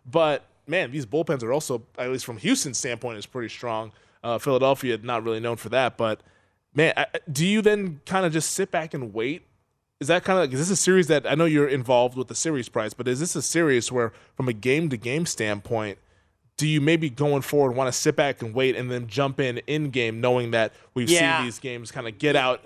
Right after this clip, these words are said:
Speaker 1: ahead with one team?
Speaker 2: Yeah, I mean, look, you can trade back and forth if you got plus money. I elected not to do that tonight, but, uh, Astros up, uh, five to nothing here in the sixth. So, yeah, that's another way to do it, I think, if you don't do it pre-flop, especially if you have, like, a series price.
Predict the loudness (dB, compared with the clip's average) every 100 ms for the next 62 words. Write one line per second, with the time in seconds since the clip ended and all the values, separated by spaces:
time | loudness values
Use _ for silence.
0 | -6 -4 0 0 0 -4 -8 -10 -4 0
1 | 2 2 0 0 2 2 2 0 -4 -2
2 | -4 -2 0 0 0 0 0 -2 -8 -8
3 | -8 -8 -10 -12 -8 -8 -6 -6 -6 -6
4 | -6 -2 0 0 -2 -4 -6 -10 -4 -2
5 | -2 -6 -10 -8 -6 -4 -6 -6 -2 -2
6 | 0 2 2 0 -4 -12 _ _ -2 -2
7 | 0 -2 -2 0 0 2 0 0 0 2
8 | 2 -2 -2 0 0 -4 -2 -2 -2 -4
9 | -2 0 0 2 0 0 -14 2 4 6
10 | 4 2 0 0 0 0 0 0 -2 -6
11 | -4 -2 -2 -2 -4 -6 -6 -8 -4 -2
12 | -2 -4 -6 -6 -10 -10 -8 -2 0 0
13 | -2 -4 -4 -4 -6 -8 -6 -4 -4 -6
14 | -10 -10 -10 -10 -14 -16 -16 -16 -16 -16